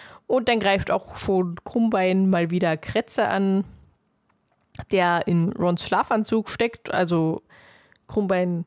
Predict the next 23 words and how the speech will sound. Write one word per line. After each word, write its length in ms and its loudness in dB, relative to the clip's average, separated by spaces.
greift 360 0
quasi 400 -2
auch 360 -2
Ron 260 2
an 320 2
und 240 0
zerfetzt 640 -2
seinen 240 2
Schlafanzug. 880 -4
Ron 120 0
versucht, 680 0
Krummbein 720 2
wegzutreten 1160 0
und 300 -2
tritt 220 -2
aus 160 -2
Versehen 380 2
gegen 320 0
Harrys 400 0
Koffer, 520 -2
wo 140 2
das 280 -2
Taschenspikoskop 1120 0